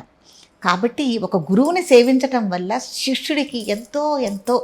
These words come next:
ఉన్నతమైన స్థానాలు లభిస్తాయి. అదృష్టాలు మనకి ఎక్కడన్నా మనకి కలిగినప్పుడు, దక్కినప్పుడు ఆ అవకాశాలు మనందరం సద్వినియోగపరుచుకుని అట్ట యోగుల్ని, గురువుల్ని మనం కొలుచుకోవటం, వాళ్ళ సేవ చేసుకోవటం అనేది ఉత్తమోత్తమం అండి.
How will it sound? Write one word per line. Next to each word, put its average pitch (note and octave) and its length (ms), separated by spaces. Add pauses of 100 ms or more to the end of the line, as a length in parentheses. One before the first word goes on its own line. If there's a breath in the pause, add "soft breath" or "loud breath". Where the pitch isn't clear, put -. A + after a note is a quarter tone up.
(420)
ఉన్నతమైన A#3 680
స్థానాలు F#3+ 560
లభిస్తాయి. E3+ 680 (680 loud breath)
అదృష్టాలు A3 560
మనకి B3 220
ఎక్కడన్నా A#3+ 420 (360)
మనకి F#3+ 240
కలిగినప్పుడు, G#3+ 600
దక్కినప్పుడు G3 600
ఆ F#3 100
అవకాశాలు G3 600 (420 soft breath)
మనందరం C4+ 460
సద్వినియోగపరుచుకుని G#3 1040 (280 soft breath)
అట్ట - 140
యోగుల్ని, G3 640
గురువుల్ని F3+ 520 (440 soft breath)
మనం F3 300 (320 soft breath)
కొలుచుకోవటం, A3 680 (180)
వాళ్ళ F3 180
సేవ G#3 420
చేసుకోవటం F#3 460
అనేది F3 400
ఉత్తమోత్తమం G#3 800
అండి. - 260